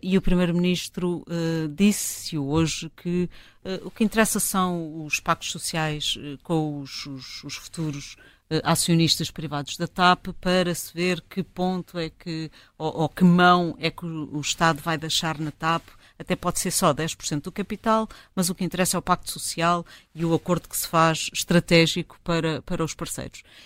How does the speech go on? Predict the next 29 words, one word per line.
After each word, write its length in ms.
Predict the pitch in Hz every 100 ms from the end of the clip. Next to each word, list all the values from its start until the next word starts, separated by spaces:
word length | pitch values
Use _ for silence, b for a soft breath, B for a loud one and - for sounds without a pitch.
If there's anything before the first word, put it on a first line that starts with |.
| b b
Nós 140 | 269 240
já 100 | 240
vimos 280 | 208 190 208
este 200 | 180 -
filme 320 | - 175 175 _
antes, 520 | 156 170 196 226 226 -
já 180 | - 202
percebemos 480 | 190 - 175 160 -
que 140 | -
mesmo 260 | 233 226 196
com 160 | 190 180
dez 200 | 170 -
por 120 | -
cento, 560 | - 190 170 - 135 139 _ _ _ 156
eh, 200 | 160 - 196 - -
a 100 | 180
mão 460 | 185 185 170 156 -
do 220 | 147 143
Estado 360 | - - 170 170
é 80 |
bastante 380 | 214 196 196 -
visível 500 | 175 143 180 165 156
nas 200 | 156 151
empresas, 680 | 165 147 151 147 139 156 - b b b b
eh, 400 | 170 170 170 170 -
e 140 | 190
por 180 | - 170
isso 540 | 185 170 - 185 165 -
esta 580 | 170 160 - 175 165